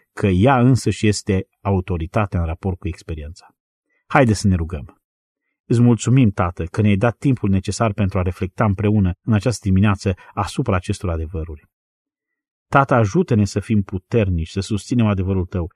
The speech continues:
și să fim iubitori în proclamarea Lui. Ajută-ne să nu ne poziționăm ca un fel de autoritate, ci pur și simplu să ținem cuvântul sus ca singura autoritate și să chemăm comunitatea credincioșilor înapoi la ea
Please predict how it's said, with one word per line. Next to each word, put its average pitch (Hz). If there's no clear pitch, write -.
și -
să 113
fim 160
iubitori 123
în 107
proclamarea 98
Lui. 87
Ajută-ne 156
să -
nu 156
ne 226
poziționăm 117
ca 113
un 107
fel 123
de 110
autoritate, 98
ci -
pur 170
și -
simplu 113
să 120
ținem 185
cuvântul 123
sus 160
ca 113
singura 190
autoritate 101
și -
să 101
chemăm 110
comunitatea 110
credincioșilor 101
înapoi 156
la 117
ea 131